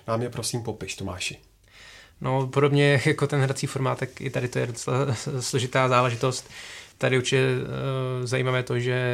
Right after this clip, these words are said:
Speaker 2: eh, počítá se se dvěma fázemi, přičemž k té druhé nemusí ani dojít,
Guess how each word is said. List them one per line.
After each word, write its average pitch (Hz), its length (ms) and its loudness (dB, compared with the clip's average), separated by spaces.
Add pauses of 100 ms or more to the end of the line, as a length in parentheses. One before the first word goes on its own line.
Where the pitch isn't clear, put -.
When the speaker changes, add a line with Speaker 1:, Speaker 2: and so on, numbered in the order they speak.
(160)
Speaker 2:
eh, 127 460 -6 (420)
počítá 127 320 2
se 123 140 -2
se 131 140 0
dvěma 123 220 0
fázemi, 123 500 2
přičemž - 420 -6
k - 100 -18 (240)
té 127 160 2
druhé 120 420 0
nemusí 120 380 -4
ani 127 140 0
dojít, 113 320 -4